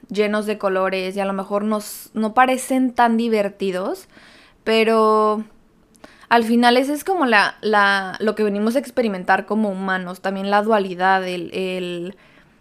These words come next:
yo creo que si nos dieran, nos vendieran un videojuego en donde todo fuera como súper fácil y hubiera como solo pica un botón y llegas al destino final, pues nadie lo jugaría.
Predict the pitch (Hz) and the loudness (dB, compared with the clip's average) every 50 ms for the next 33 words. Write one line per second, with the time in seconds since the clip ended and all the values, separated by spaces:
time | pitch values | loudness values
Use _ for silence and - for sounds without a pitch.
0 | _ _ - 220 220 226 226 226 233 247 247 247 - - - - - 226 220 208 | _ _ -2 0 0 2 0 0 0 0 0 0 -2 -4 -16 -10 -6 -4 -2 -2
1 | 202 202 202 208 202 196 190 190 185 196 214 220 220 220 226 233 233 226 - - | -2 -2 -2 -2 -2 -4 -6 -8 -2 0 4 6 6 6 6 4 0 -2 -4 -8
2 | _ _ _ _ _ 220 214 196 208 208 214 208 208 220 240 247 254 269 240 240 | _ _ _ _ _ -2 0 0 0 0 2 2 2 2 2 2 2 2 2 0
3 | 202 - - - 214 208 202 208 220 220 214 208 202 196 185 185 - 202 208 214 | -2 -2 0 4 4 4 6 4 2 0 0 -2 -2 -4 -6 -4 -2 0 0 0
4 | 208 - 208 202 202 208 208 220 208 202 185 180 165 160 - _ _ _ _ _ | -2 0 0 2 2 2 -2 -2 -6 -6 -6 -6 -8 -12 -16 _ _ _ _ _
5 | _ _ _ _ _ _ _ _ _ _ _ _ _ _ _ _ _ _ _ _ | _ _ _ _ _ _ _ _ _ _ _ _ _ _ _ _ _ _ _ _
6 | _ - - - 320 277 262 269 262 262 - 240 240 233 233 - 226 220 220 220 | _ -16 -4 -2 0 4 4 4 4 6 6 6 6 6 4 -2 -2 0 0 0
7 | 220 214 208 - - 220 208 208 202 202 202 202 202 202 196 196 196 185 - 202 | 0 -2 -4 -6 -6 -6 -4 -4 -4 -4 -4 -4 -4 -2 -2 -2 -2 -2 -4 -4
8 | 214 214 214 208 214 220 220 233 226 214 208 202 196 196 190 185 190 202 - - | -2 0 0 0 0 0 0 -2 -2 0 0 -2 -2 -4 -4 -6 -8 -12 -14 -18
9 | - - - - _ _ _ _ _ _ _ _ _ _ _ _ - - - - | -20 -20 -20 -20 _ _ _ _ _ _ _ _ _ _ _ _ -20 -8 -4 2
10 | 254 269 254 262 - 269 226 262 269 262 262 247 247 240 240 240 226 220 220 214 | 2 2 2 2 -2 0 2 4 4 4 4 2 0 0 2 2 2 2 2 0
11 | 202 208 214 208 214 214 214 214 196 190 190 190 - 196 202 202 202 - 196 190 | 0 -2 0 0 -2 -2 -2 -6 -6 -6 -8 -8 -8 -6 -6 -6 -6 -6 -8 -4
12 | 190 185 190 208 240 277 - _ - _ - - 196 190 196 190 185 190 196 196 | -2 0 0 0 -2 -4 -8 _ -20 _ -14 -12 -8 -6 -6 -4 -4 -4 -4 -6
13 | 185 - 175 - 165 156 160 - - - - | -6 -8 -10 -8 -8 -8 -8 -10 -10 -12 -14